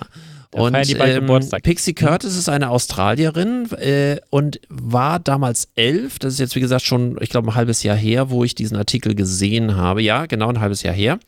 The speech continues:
Speaker 2: Äh, die ist mit elf jetzt in Rente gegangen.
Speaker 1: Wir sind wieder bei dem Thema gesättigte Gesellschaft, ja?
Speaker 2: Gesättigte Gesellschaft. Und zwar, ähm, sie hat mit Hilfe ihrer Mutter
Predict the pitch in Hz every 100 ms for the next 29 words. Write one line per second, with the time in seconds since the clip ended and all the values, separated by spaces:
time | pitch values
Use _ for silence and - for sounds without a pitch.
0 | - - - _ _ 131 135 143 170 156
1 | 151 135 - 127 139 214 - - 156 147
2 | 127 165 185 117 92 82 71 80 151 269
3 | - _ _ _ - 117 110 135 160 160
4 | 156 160 156 170 165 165 165 156 127 135
5 | 139 151 151 139 139 123 101 - 90 107
6 | 107 170 - - 120 120 135 156 151 156
7 | 147 131 104 - 73 - 190 - 170 104
8 | 80 - 131 147 156 160 165 165 131 160
9 | 214 220 - 139 90 - - - - -
10 | - 139 147 143 175 214 - 196 180 175
11 | 175 139 - -